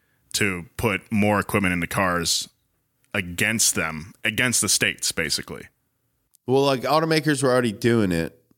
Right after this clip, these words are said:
Speaker 1: They were, they already had the seatbelts, but the cost of putting more airbags in the cars was something that the automakers didn't want to contend with.
Speaker 2: Right.
Speaker 1: So that,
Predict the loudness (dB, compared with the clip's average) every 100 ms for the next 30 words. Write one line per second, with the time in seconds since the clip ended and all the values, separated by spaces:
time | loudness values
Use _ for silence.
0 | _ _ _ _ -20 _ _ -2 0 2
1 | 2 2 2 0 0 2 2 0 2 2
2 | 2 0 0 -2 2 2 0 -6 _ _
3 | _ _ _ -4 -4 -2 0 2 2 0
4 | -2 0 2 4 4 4 4 0 -4 _
5 | 2 2 2 2 0 0 0 2 2 2
6 | 2 -2 -4 _ _ _ _ -6 0 2
7 | 4 2 2 2 2 2 2 0 0 0
8 | 0 0 0 0 0 -2 -4 -4 0 2
9 | 2 0 0 0